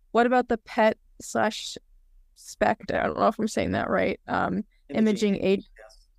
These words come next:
Speaker 1: for her two and E G F R. Have those been used to identify patients?
Speaker 2: Yeah, uh, it's, it's again, it, it's,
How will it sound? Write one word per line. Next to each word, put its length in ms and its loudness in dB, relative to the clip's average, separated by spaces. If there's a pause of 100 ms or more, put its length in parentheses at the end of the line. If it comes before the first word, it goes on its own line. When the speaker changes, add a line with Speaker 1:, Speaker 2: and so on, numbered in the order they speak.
(280)
Speaker 1:
for 340 4
her 180 2
two 500 0 (260)
and 300 2
E 180 -2
G 220 -6
F 220 -2
R. 340 -2
Have 180 -2
those 260 0
been 180 0
used 360 -4
to 60 0
identify 440 -2
patients? 760 -4 (560)
Speaker 2:
Yeah, 520 4
uh, 640 2 (440)
it's, 540 -2 (480)
it's 160 -4
again, 340 2
it, 180 2
it's, 320 -4